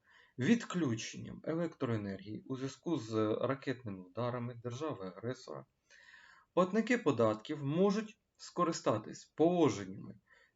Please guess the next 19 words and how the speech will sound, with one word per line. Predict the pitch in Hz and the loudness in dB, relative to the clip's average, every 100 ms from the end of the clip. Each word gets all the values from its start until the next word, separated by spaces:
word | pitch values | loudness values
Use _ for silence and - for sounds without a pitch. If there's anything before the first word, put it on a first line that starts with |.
| - | -2
підпункту | 208 208 - 160 117 - - - | 0 0 2 2 2 -2 -8 -8
шістдесят | - 127 139 - 190 151 | -10 -8 -6 2 2 4
дев'ять | 170 165 160 | 2 2 2
один, | - 117 110 98 - | -2 0 0 -2 -4
пункту | 190 196 160 | -2 0 -2
шістдесят | 143 135 120 120 156 113 | -4 -6 -6 -2 -2 -2
дев'ять | 101 92 - | -8 -8 -10
підрозділу | 151 156 165 127 110 98 - - | -4 0 2 2 -2 -4 -8 -8
десять, | 117 123 - - _ _ - - - | 0 0 0 -10 _ _ -20 -10 2
розділу | 143 135 104 98 95 | 4 4 2 -4 -4
двадцять, | 107 117 139 139 - 175 _ _ - | 2 8 10 8 -2 -10 _ _ 2
перехідні | 147 120 120 120 123 | 4 4 0 -4 -4
положення | 120 107 95 98 95 92 | -6 -6 -8 -8 -8 -8
П | 113 | -10
К | 113 123 | -6 -4
У, | 165 185 - - - - | -4 -6 -12 -20 -20 -8
за | 139 170 | 0 10
умови | 233 220 196 143 117 | 12 12 10 8 6
документального | 117 160 160 147 143 131 131 131 110 117 135 139 196 226 | 4 4 4 4 4 4 6 8 8 6 4 4 4 4